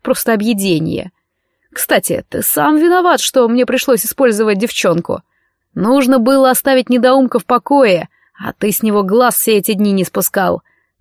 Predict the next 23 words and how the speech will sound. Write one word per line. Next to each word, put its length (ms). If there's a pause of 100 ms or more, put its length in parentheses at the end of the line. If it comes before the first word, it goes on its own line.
Так 320
понравился, 720
что 320
ли?» 240 (1000)
«Ну 340
не 180
на 180
Сейлема 720
же 140
твоего 460
мне 200
любоваться», 720 (460)
кротко 380
ответил 380
Раен, 360 (300)
разрываясь 580
пополам. 600 (200)
Одна 420
часть, 380
преодолевая 580
мучительную 640
головную 500
боль, 300